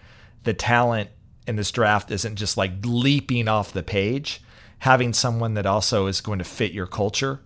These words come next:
uh, in your team in a, in a big way, and, and that certainly seems to be something for Halliburton.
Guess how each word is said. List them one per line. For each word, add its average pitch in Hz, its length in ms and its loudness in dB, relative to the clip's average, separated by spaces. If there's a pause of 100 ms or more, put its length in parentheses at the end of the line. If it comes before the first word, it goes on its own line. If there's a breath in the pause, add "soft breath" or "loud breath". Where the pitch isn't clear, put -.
(360 soft breath)
uh, 101 160 2
in 104 160 -2
your 98 140 0
team 113 400 -2
in 101 80 0
a, - 20 0
in 95 160 -4
a 95 60 -2
big 95 240 -4
way, 98 360 2
and, 90 260 -2
and 98 120 -4
that 98 100 -2
certainly 107 340 -2
seems 95 280 -2
to - 80 -8
be 92 140 -4
something 95 340 -2
for 90 120 -4
Halliburton. 95 540 -2